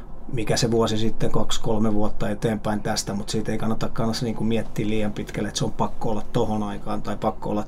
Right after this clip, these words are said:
tänä vuonna tai seuraavana vuonna, vaan se, että tekee sitä työtä määrätietoisesti ja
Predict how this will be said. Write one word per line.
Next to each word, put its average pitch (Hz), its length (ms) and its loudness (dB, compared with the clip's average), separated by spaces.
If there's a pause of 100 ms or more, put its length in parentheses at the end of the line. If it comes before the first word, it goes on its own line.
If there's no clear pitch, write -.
tänä 110 280 0
vuonna 110 240 -2
tai 107 200 0
seuraavana 107 580 -2
vuonna, 101 300 0
vaan 101 180 -2
se, 113 140 0
että - 140 -2 (560)
tekee 123 280 8
sitä 123 140 6
työtä 113 300 2
määrätietoisesti 110 960 8
ja 101 100 -4